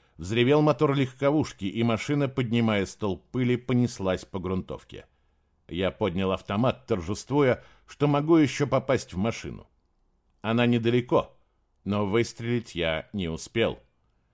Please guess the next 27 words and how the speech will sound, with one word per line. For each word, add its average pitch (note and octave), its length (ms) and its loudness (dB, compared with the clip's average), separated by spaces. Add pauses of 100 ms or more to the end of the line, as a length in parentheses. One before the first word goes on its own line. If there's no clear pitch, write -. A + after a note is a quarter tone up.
Страшный B2+ 640 0
грохот A2 380 0
разрыва G#2+ 580 0 (220)
опрокинул C3+ 600 2
меня C3+ 260 4
на B2+ 160 4
землю, G2 440 0
забив G2 380 -4
рот A#2 280 -2
пороховыми G#2 540 -2
газами F#2 420 -2
и G2 160 -8
пылью. C2+ 440 -8 (800)
Я B2+ 240 2
сразу D#3+ 380 4
вспомнил E3+ 520 4
про D3+ 180 4
тот D#3+ 240 2
злосчастный D3+ 800 0
снаряд B2 480 2
во A2+ 120 2
вражке E2 520 -6 (380)
и A#2 100 0
на A2+ 140 2
миг B2 240 2
потерял A2 460 0
сознание. G2 680 -4